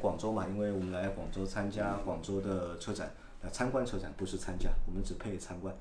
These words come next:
不配参加。那在来的这个过程当中啊，可能就是我们开了二十四小时的车，从上海自驾来到了就是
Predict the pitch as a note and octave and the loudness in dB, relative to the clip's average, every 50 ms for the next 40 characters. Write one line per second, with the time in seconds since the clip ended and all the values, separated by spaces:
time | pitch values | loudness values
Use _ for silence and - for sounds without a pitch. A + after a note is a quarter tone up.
0 | - - - - - F#2+ - G2 F2+ - - E2+ E2 E2+ F#2 E2+ - - - - | -6 -6 -6 -4 -6 -4 0 0 0 0 0 -4 -4 -6 -8 -10 -12 -14 -18 -20
1 | - - - - A2 - C#3+ C#3+ A#2+ G#2+ - C#3+ E3 E3 E3 E3 E3 F#3 - - | -20 -14 -2 2 4 8 8 10 10 10 10 8 8 6 4 8 8 8 8 8
2 | G#2 G2 G#2 G2+ G2+ G#2 G2 - G#2 G2 G#2 - B2 B2 - A#2+ G#2+ F#2+ F#2 F#2+ | 4 2 2 2 2 2 2 2 2 0 0 2 0 0 0 0 0 0 0 0
3 | - A2+ A2+ A2 G#2+ A#2+ C#3 C3 B2+ - G2+ F2+ - - - C3 B2 A#2 G#2+ G#2 | 0 0 0 2 4 6 6 6 6 4 -2 -2 -2 -2 -2 -2 0 0 0 0
4 | - - F2 - - - - - - F#2 - - - F#2+ - - - - - - | 0 0 0 0 0 -2 -4 -4 -4 -2 -2 -2 -2 -2 -2 -4 -4 -8 -10 -12
5 | - - - - G2+ G2+ - B2+ A2 G2+ E2+ D#2+ E2 - - B2+ A2 - - C3+ | -12 -14 -6 -4 -2 2 4 4 4 4 2 0 -2 -2 -2 -2 -2 2 4 4
6 | A#2 - - - - - - - - F#2+ F#2 F2+ F2+ - A2 G2+ F#2+ F#2 - - | 4 2 0 -6 -8 -10 -8 -4 2 6 6 6 6 6 6 6 6 4 2 0
7 | G2 - - | 0 0 0